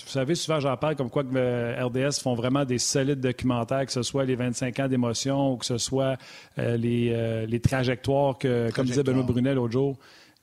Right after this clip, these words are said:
Speaker 1: je les ai toutes vues, les maudits. Puis même s'il y en a un qui passe que j'ai déjà vu, comme un épais, je le réécoute.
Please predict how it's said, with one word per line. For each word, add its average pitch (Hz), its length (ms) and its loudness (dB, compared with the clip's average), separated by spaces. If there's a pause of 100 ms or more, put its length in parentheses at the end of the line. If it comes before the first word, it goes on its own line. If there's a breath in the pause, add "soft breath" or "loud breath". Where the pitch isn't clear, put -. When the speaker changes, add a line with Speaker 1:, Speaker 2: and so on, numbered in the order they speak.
(120)
Speaker 1:
je 113 100 2
les 123 140 4
ai 135 60 4
toutes 139 180 2
vues, 151 160 4
les 160 60 6
maudits. 131 400 4
Puis 123 340 2
même 147 220 2
s'il 135 200 -2
y 143 140 4
en 135 100 2
a 139 40 2
un 151 100 2
qui 139 120 -4
passe 151 260 2
que 135 120 2
j'ai 127 180 2
déjà 127 260 2
vu, 165 280 0 (520 soft breath)
comme 139 180 0
un 143 100 2
épais, 143 340 0
je 113 80 0
le 120 100 4
réécoute. 139 480 0